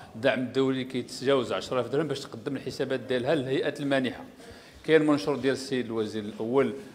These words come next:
في الموضوع ديال الشفافية وديال الدعم ديال الج-، الجمعيات، واللي جديد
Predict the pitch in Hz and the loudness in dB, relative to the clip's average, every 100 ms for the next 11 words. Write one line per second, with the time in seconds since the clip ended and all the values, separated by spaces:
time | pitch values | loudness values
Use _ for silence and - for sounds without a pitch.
0 | - - 104 110 110 110 123 90 - 98 | -14 -8 -4 0 0 4 4 2 -6 0
1 | 120 117 - - - - - 117 143 117 | 4 4 2 -12 -12 -6 -2 2 4 2
2 | 123 120 113 110 98 92 98 98 95 107 | 2 -2 0 -2 -2 -2 -2 -2 -2 -4
3 | 98 - - 98 107 - - 107 107 92 | -4 -12 -8 -8 -8 -14 -14 -10 -8 -8
4 | 90 113 190 196 - - - - - - | -2 2 2 2 -8 -16 -18 -18 -20 -6
5 | 127 165 233 156 110 196 208 | 0 2 4 4 2 2 0